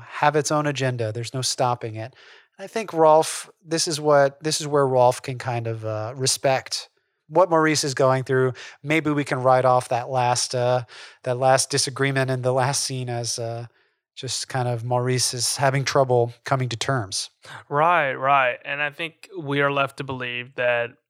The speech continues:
Speaker 2: Rolf leaves the clock with Maurice in the end.
Speaker 1: Yes, uh, yeah, because I think, uh, the last time we see Maurice is in sort of a, sort of a montage in the ending, and, uh,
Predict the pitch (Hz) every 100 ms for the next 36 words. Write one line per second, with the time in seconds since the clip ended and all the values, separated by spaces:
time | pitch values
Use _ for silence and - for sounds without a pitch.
0 | - 143 139 127 123 131 123 127 120 131
1 | 123 - 123 127 120 120 113 - 123 120
2 | 113 113 - _ 147 151 - - 143 135
3 | 143 - - 135 156 139 131 160 143 -
4 | 135 123 117 120 131 151 165 170 - 151
5 | 143 135 - 147 139 127 120 131 127 127
6 | 113 117 117 135 127 123 113 110 110 117
7 | _ - - - - _ _ - - 135
8 | 120 120 123 127 127 117 113 123 120 120
9 | 117 113 113 113 113 113 117 113